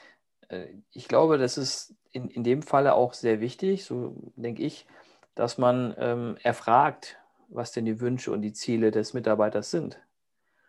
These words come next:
Und dann versucht, beides, also die Ziele vom Unternehmen und die Ziele des Mitarbeiters übereinzubringen. Ne?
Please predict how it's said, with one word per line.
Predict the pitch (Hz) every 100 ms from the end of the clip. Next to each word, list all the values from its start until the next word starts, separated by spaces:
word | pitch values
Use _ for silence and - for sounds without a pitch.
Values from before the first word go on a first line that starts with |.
| _ -
Und | 113 107
dann | 127 135 127
versucht, | 113 107 147 165 - -
beides, | 104 120 135 131 127 - -
also | - 113 110
die | 104
Ziele | 107 131 120
vom | 117 107
Unternehmen | 107 107 104 143 202 196
und | - 127
die | 123
Ziele | - 123
des | 123
Mitarbeiters | 139 135 120 110 110
übereinzubringen. | 123 117 - 131 113 - 104 - _ _ _ _ _ _ _ _ _ _ _ -
Ne? | 110 143